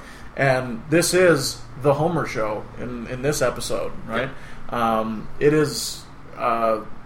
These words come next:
Speaker 1: and, like, they, they, again, they really get Dan Castellaneta to pull out all the stops
Speaker 2: Yes.
Speaker 1: in this episode. He really shines in this episode. He does,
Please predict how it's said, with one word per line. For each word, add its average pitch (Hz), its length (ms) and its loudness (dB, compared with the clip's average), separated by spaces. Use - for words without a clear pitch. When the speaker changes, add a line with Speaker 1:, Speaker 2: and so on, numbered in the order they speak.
Speaker 1:
and, 143 260 0
like, 131 180 0
they, 135 240 2
they, 143 140 2
again, 139 560 2
they 123 140 2
really 131 220 2
get 127 200 0
Dan 127 200 0
Castellaneta 123 760 0
to 123 160 0
pull 127 160 0
out 117 100 4
all 113 100 2
the - 80 -6
stops 113 480 -2
Speaker 2:
Yes. - 300 -6
Speaker 1:
in 131 120 0
this 117 180 -4
episode. 110 440 -2
He 120 80 -8
really 135 420 4
shines 113 540 -2
in 123 120 -6
this 117 160 -6
episode. 117 400 -4
He 127 60 -6
does, 123 360 -2